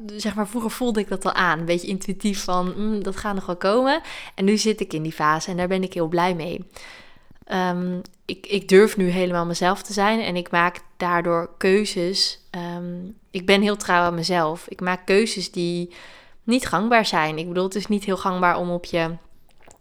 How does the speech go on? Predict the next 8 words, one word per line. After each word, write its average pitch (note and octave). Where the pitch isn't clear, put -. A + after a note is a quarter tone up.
vierentwintigste E3+
een E3+
bedrijf E3
als E3
dierencoach F3
op G3
te -
richten E3+